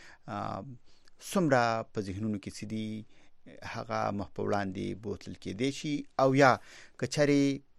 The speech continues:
څوک د یو کاروبار، آه، لپاره خو پلانینګ یا منصوبه لري، خو پیسې ورسره نه وي، څنګه پیسې ترلاسه کولی شي؟ او د دې ترڅنګ په پاکستان کې که وکتل شي، ډېر خلک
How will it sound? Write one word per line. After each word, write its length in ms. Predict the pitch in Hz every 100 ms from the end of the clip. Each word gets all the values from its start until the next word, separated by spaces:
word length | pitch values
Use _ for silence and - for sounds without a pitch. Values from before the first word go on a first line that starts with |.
| -
څوک 320 | - 156 135 -
د 160 | - 117
یو 100 | 113 110 - 107
کاروبار، 500 | 107 98 113 117 113 - - - - -
آه، 320 | 107 101 98
لپاره 540 | 98 - 117 113 113 104 101 - - - - -
خو 60 | 113 107 -
پلانینګ 600 | 143 143 127 104 107 -
یا 80 | 110 107
منصوبه 440 | 101 98 - 110 104
لري، 160 | 135 190
خو 120 | -
پیسې 360 | - - - 110
ورسره 300 | 87 - 101 117
نه 60 | 127
وي، 100 | 120 127 -
څنګه 320 | - 170 135 -
پیسې 400 | 85 - 101 95 -
ترلاسه 360 | 98 95 -
کولی 280 | - 104 101
شي؟ 180 | - - -
او 60 |
د 100 | 165 175
دې 80 | 202
ترڅنګ 280 | 147 - 180 - - - -
په 60 | 127
پاکستان 460 | 135 139 - 156 151
کې 180 | - 143
که 80 | -
وکتل 320 | 151 151 147 139
شي، 160 | 151 135
ډېر 400 | 117 151 160 151
خلک 540 | - 151 156 - -